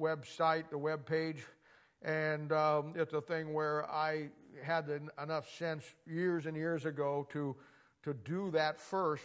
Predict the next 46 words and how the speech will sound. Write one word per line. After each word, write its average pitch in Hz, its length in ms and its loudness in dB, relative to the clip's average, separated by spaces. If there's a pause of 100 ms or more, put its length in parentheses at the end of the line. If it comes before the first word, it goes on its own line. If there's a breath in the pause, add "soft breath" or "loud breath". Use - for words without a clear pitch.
realizing 151 920 0
and 139 200 -10
that 143 160 -2
down 160 240 2
the 151 100 0
line 170 380 0
someplace 147 640 -2
that, 147 280 -2 (440 loud breath)
uh, 143 260 0
many, 160 240 -2
many 156 280 -2
people 147 360 -6
now 151 220 -2
that 143 180 -4
come 151 220 -4
to 139 100 -6
church 151 380 -2
and 135 160 -8
get 143 80 0
involved 139 560 0
in 135 100 -4
it 131 120 -8
would 135 160 -10
be 135 180 -4
able 139 240 -2
to 135 160 -10
use 143 420 -6
that 135 220 -4
material, 131 640 -2 (420 loud breath)
uh, 139 140 -2
to 135 120 -6
grow, 127 440 2
that 131 120 -6
we 135 100 -6
don't 135 180 -2
have 135 200 -4
to 139 80 -10
continually 131 540 -6
go 127 280 -2
and 127 100 -10 (180)
go 135 200 -2
through 143 320 -2
it 127 60 0
all 127 180 2
the 120 100 -6
time. 120 460 -2